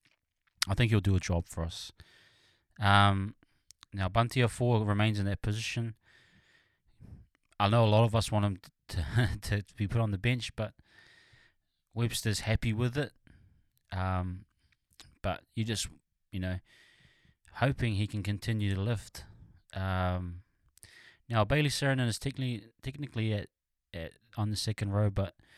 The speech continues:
we saw that last week in the team list, so I imagine Curran will actually come in, although I do like to see Curran as an impact player. Now, everything hinges on Tohu Harris. Like, really, everything hinges on him, and, and you really want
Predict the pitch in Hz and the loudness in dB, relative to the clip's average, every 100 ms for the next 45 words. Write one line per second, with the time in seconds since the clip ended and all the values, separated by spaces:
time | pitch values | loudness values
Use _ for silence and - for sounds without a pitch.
0 | - _ 113 117 151 147 113 104 107 123 | -20 _ 0 2 4 4 4 4 2 2
1 | 139 123 117 104 123 127 139 - 110 110 | -2 -4 -4 -4 -4 -2 -2 0 2 4
2 | 107 113 104 - - 107 107 95 101 - | 4 2 0 -2 2 4 4 0 -2 -6
3 | 98 - 95 110 127 120 _ - - - | -8 -6 -4 -2 -4 -8 _ -20 -20 -20
4 | _ _ 113 107 113 101 101 123 110 98 | _ _ -2 4 8 8 8 6 4 2
5 | 95 104 - 101 98 95 98 101 101 95 | -2 -4 -2 0 0 0 -2 -4 -4 -6
6 | - - 87 90 - _ _ _ _ _ | -6 -2 0 -2 -4 _ _ _ _ _
7 | _ _ _ _ _ _ - - - - | _ _ _ _ _ _ -20 -20 -20 -20
8 | _ _ 117 120 135 175 175 147 110 107 | _ _ 2 2 4 2 2 2 4 2
9 | 143 120 107 107 104 - 110 95 90 98 | 4 4 4 2 0 0 2 2 2 -2
10 | 87 - - - _ _ _ _ _ _ | -4 -10 -16 -18 _ _ _ _ _ _
11 | _ 101 85 98 110 117 107 101 113 107 | _ -2 -2 0 4 4 4 4 4 2
12 | 110 95 98 110 101 95 95 87 95 95 | 2 2 2 2 0 2 0 2 0 -2
13 | 95 98 - 107 110 104 143 143 127 123 | -4 -6 -4 -2 0 4 4 4 4 2
14 | 110 - | -2 -10